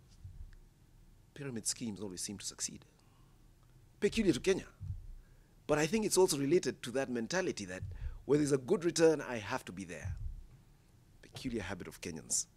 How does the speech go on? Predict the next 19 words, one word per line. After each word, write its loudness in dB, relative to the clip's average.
Whenever 4
there's 0
a 2
good 6
story, 6
some -2
good 0
money 4
to -2
be 0
made, 2
let -2
us -4
get 4
in -2
there -6
and -8
do -4
it. -8